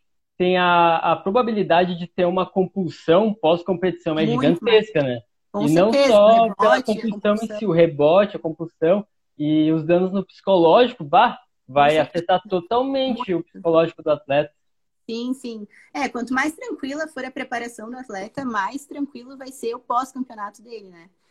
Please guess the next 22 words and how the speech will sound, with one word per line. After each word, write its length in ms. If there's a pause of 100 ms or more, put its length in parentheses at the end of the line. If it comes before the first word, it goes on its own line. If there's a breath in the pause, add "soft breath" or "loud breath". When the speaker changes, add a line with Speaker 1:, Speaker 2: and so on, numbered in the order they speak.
(100)
Speaker 1:
Uhum. 220
Speaker 2:
Então, 460
tem 140
que 80
cuidar 280
muito 320
disso 260
também. 320 (960)
Speaker 1:
E 280
sobre 300
o 80
pré-contest, 880
é 840
bom 400 (120)
falar 340
que 260
como 160
é 80
que 80
funciona 380
exatamente 680
ele 360